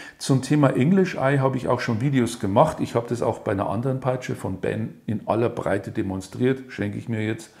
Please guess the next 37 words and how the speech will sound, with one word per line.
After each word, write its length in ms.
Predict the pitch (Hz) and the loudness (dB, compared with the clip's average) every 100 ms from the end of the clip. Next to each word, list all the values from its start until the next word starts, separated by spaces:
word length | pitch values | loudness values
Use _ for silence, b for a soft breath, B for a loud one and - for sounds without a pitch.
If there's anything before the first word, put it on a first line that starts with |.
| B B B B B B | B B B B B B
Ähm, 600 | - 117 117 120 117 - - - - - _ _ _ - | 6 8 8 4 2 -6 -18 -20 -18 -20 _ _ _ -2
ein 260 | 113 - | 0 2
English 420 | 190 190 139 117 - | 4 4 2 -2 -2
Eye 340 | - 180 147 | 0 0 0
zu 240 | - - 113 | -4 -8 -4
machen, 460 | 95 85 78 78 - _ | -2 -2 -2 -8 -12 _
zu 140 | - 117 | -8 -6
flechten, 640 | - 107 104 - - 80 | -2 0 0 -4 -10 -8
das 220 | 82 104 | -6 -6
ist 240 | 117 - 104 | -8 -6 2
wirklich 400 | 170 170 139 - | 2 0 -8 -6
kompliziert. 580 | 123 113 110 - 117 113 | -8 -6 -8 -2 -2 -2
Das 140 | 110 | -6
ist 120 | 110 | -8
die 40 | 110 | -10
Königsdisziplin. 1080 | - 127 101 - - 80 - 82 98 95 95 B B - | -4 -2 -4 -8 -12 -12 -12 -10 -10 -10 -12 B B -4
Denn 120 | 110 | -2
normalerweise 640 | 92 78 82 117 160 160 | -2 -2 0 2 2 2
fangen 280 | - 113 117 | 2 2 2
die 80 | 104 | 2
Leute 300 | 101 104 104 | 0 0 -2
hier 180 | 95 - | -2 0
oben 260 | 104 107 B B B B | 0 0 B B B B
vom 360 | - - 95 - | -2 0 0 4
Griff 380 | 113 135 - | 6 6 4
an, 300 | - 113 160 B B | 0 2 2 B B
hier 340 | - 120 127 127 - - - | 2 6 6 2 -12 -18 6
abwärts 560 | 117 123 120 107 - | 8 8 6 6 4
zu 160 | - 110 | -6 -6
flechten 580 | - 101 98 - 156 160 B | 0 2 2 0 0 0 B
und 160 | - 135 | -2 2
da 80 | 117 | 4
wird 140 | 120 | 2
das 80 | - | 0
Ding 160 | 120 - | -2 2
immer 220 | 113 113 | 2 2
dünner. 440 | 120 131 113 - | 6 8 8 4